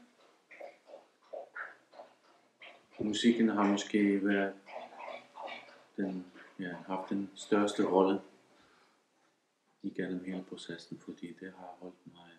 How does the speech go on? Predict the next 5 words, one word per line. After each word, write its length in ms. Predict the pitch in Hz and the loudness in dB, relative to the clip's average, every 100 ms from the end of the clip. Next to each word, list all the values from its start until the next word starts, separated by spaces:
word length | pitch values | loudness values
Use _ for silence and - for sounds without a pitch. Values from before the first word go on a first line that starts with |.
| _ _ _ _ _ _ _ _ _ _ _ _ _ _ _ _ _ _ | _ _ _ _ _ _ _ _ _ _ _ _ _ _ _ _ _ _
vågen, 500 | 87 87 90 107 107 - _ - | -8 -4 -2 -2 -8 -16 _ -12
kan 140 | 98 92 | -8 -8
man 100 | 90 | -6
sige, 300 | - 90 90 | -4 -2 -2
eller 520 | 85 85 82 80 | -4 -4 -6 -8